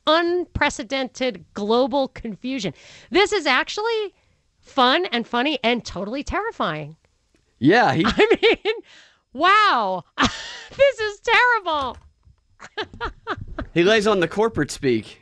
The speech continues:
Speaker 2: in his deception.
Speaker 1: Yes, but unprecedented global confusion. So he is foreshadowing, he's forewarning what you've been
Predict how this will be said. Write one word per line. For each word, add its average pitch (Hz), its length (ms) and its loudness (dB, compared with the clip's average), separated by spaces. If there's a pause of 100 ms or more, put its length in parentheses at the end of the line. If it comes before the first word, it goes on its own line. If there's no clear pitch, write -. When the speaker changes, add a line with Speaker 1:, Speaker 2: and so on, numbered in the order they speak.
(220)
Speaker 2:
in 117 100 -4
his 113 240 -2
deception. 113 500 -2
Speaker 1:
Yes, 254 500 0 (200)
but 269 240 0
unprecedented 359 920 0
global 285 440 0
confusion. 247 720 -4
So 208 200 -2
he 294 220 -4
is 339 120 -4
foreshadowing, 302 800 -2
he's 226 220 -4
forewarning 302 800 0 (840)
what 240 260 2
you've 277 360 2
been 254 280 2